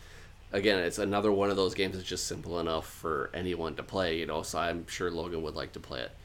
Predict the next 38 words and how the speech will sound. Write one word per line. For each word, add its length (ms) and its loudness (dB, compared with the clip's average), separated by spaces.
Another 360 12
thing, 460 10
which 260 6
we 200 6
actually, 420 2
I'm 200 4
just 160 -2
gonna 220 2
talk 280 0
about 320 0
s-, 240 -6
super 320 0
quick 260 0
too, 240 4
is 160 0
we 80 2
played 400 8
Welcome 300 4
to 100 0
the 80 2
Dungeon 440 2
again, 320 4
or 140 2
is 60 -16
that 100 -8
what 100 -6
it 40 -6
is? 180 -12
Welcome 280 -4
to 100 -8
the 80 -6
Dungeon? 400 -8
No, 160 8
Five 300 12
Minute 200 8
Dungeon. 380 0
Good 320 0
lord. 320 0